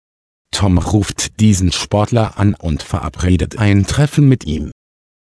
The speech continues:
Der Kriminalbeamte muss die Information bekommen, um den Kriminellen zu finden.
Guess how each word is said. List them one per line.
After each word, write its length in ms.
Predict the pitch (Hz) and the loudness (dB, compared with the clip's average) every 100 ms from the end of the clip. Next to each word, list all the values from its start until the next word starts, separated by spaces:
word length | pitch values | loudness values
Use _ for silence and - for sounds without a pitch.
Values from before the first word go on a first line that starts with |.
| _ _ _ _ _ - | _ _ _ _ _ -2
Der 300 | 90 107 107 | 2 4 2
Kriminalbeamte 1120 | - 113 117 120 135 123 113 107 110 - 135 | 2 2 4 4 2 0 -2 0 -2 2 2
muss 260 | 110 104 | 4 2
die 260 | - 113 107 | 0 0 0
Information 920 | - 117 - 123 123 - - 156 165 | 2 0 2 2 2 0 2 4 4
bekommen, 540 | 113 90 101 92 92 78 _ _ | 2 0 2 4 4 0 _ _
um 180 | 101 98 | 2 2
den 200 | 82 87 | 2 -2
Kriminellen 720 | - 113 117 107 101 95 95 | -2 2 4 4 4 4 2
zu 160 | - 76 | 0 -4
finden. 520 | - - - - - | -6 -10 -12 -12 -14